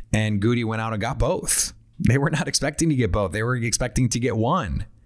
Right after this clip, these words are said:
and they got both. If Aaron Rodgers wants to come in with the coaches and watch the tape, I, g-,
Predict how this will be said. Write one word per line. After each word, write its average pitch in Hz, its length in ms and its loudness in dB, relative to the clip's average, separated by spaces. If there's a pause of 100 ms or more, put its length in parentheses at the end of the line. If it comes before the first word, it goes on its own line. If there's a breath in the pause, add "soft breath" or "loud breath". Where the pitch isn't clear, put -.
(180)
and 113 120 4
they 120 120 2
got 113 200 -2
both. 98 400 -4 (1500 loud breath)
If 143 280 4
Aaron 208 200 4
Rodgers 143 380 2
wants 143 240 2
to 165 100 0
come 156 200 -2
in 139 360 -2 (300 soft breath)
with 135 180 4
the 160 80 -2
coaches 131 460 0
and 110 160 0
watch 110 260 0
the - 100 -2
tape, 110 500 0 (440)
I, 139 180 4
g-, 110 220 4